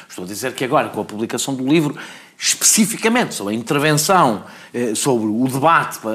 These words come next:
a basila-, a balizar o su-, a sua posição em relação a este debate, que não é exatamente a posição mainstream do Partido Socialista neste momento em relação ao Serviço Nacional de Saúde,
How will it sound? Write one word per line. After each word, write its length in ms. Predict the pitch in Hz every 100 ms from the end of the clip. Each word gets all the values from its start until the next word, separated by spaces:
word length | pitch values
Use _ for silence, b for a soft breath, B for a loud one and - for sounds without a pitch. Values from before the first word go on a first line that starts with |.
| 113
a 20 |
basila-, 600 | 117 139 131 143 170 123
a 40 | 110
balizar 760 | 123 127 123 151 139 101 -
o 40 | 117
su-, 220 | - 147
a 80 | 110
sua 320 | - 240 156
posição 540 | 110 95 101 147 98 - B B B
em 80 | 95
relação 320 | 98 - 104
a 80 | 110
este 160 | 110
debate, 320 | 117 151 220
que 100 | -
não 200 | 120 82
é 100 | 82
exatamente 520 | 85 - 71 90 107 -
a 40 |
posição 380 | - 85 - 95
mainstream 520 | 123 113 - 143 127
do 120 | 82
Partido 300 | 101 95 92
Socialista 420 | - 120 113 -
neste 260 | 78 92 -
momento 260 | 110 113 -
em 20 |
relação 260 | 85 -
ao 60 | 73
Serviço 320 | - 82 -
Nacional 320 | 98 104 107
de 80 | 110
Saúde, 280 | 120 143 160